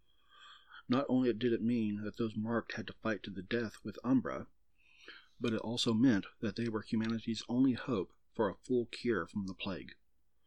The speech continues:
The genetic plague had been a punishment placed on them by the Volans.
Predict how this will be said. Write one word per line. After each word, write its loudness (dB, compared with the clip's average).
The 0
genetic 0
plague 0
had -2
been 0
a -2
punishment -2
placed -4
on -2
them -8
by -4
the -6
Volans. -6